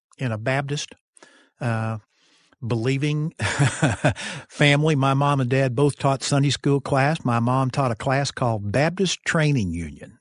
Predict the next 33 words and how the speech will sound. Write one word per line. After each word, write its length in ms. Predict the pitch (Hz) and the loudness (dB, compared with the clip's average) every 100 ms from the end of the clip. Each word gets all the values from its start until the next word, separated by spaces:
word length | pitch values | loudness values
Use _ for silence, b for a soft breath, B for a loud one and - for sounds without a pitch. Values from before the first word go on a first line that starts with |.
| 117 | -6
B 400 | 135 160 185 185 b b _ | 0 0 0 -2 b b _
T 460 | - 165 160 151 b b - | -2 0 0 -2 b b -6
U. 480 | 127 147 95 76 - B B B B B - | 2 2 0 -6 -18 B B B B B -2
And, 440 | 127 123 123 123 | 0 2 0 0
uh, 300 | 120 120 120 | 0 0 -2
it 160 | - 151 | -2 0
was 140 | 131 | 0
really 300 | 151 220 156 | 2 4 4
in 100 | 135 | 2
her, 240 | 135 143 131 - | 2 0 -2 -4
her 200 | 156 135 | -4 -2
class 600 | - 165 160 127 - 127 | 0 2 2 -2 -4 -2
that, 240 | 127 123 _ 135 | -2 -2 _ -2
uh, 220 | 123 120 B B B B B 127 | 0 -2 B B B B B -2
I 180 | 143 - | 0 -2
first, 460 | - 170 160 - | -2 0 0 -2
the 100 | 135 | -4
gospel 420 | 120 165 180 170 139 | -2 -2 -2 -2 -2
finally 320 | 147 139 120 | -2 -2 -2
cl-, 160 | - - | -6 -10
first 340 | - 180 165 - | -4 -2 -2 -2
clicked 360 | 160 165 - | 0 0 0
with 180 | 135 123 | -4 -2
me 400 | 131 131 127 135 135 | 0 0 0 -2 -2
and 240 | 123 120 | -2 0
got 180 | 131 131 | -2 -2
my 200 | 123 123 | -2 -2
attention 480 | 120 151 131 131 120 | -2 -2 -2 -2 0
as 300 | 120 117 127 | 0 -2 -4
a, 180 | 117 - | -6 -6
a 60 | 127 | -2
seven-year-old. 840 | 160 151 131 120 117 113 117 123 B B B B B - | 0 2 2 2 2 2 0 -2 B B B B B -6
Uh, 480 | 120 120 120 - | -2 -2 -4 -8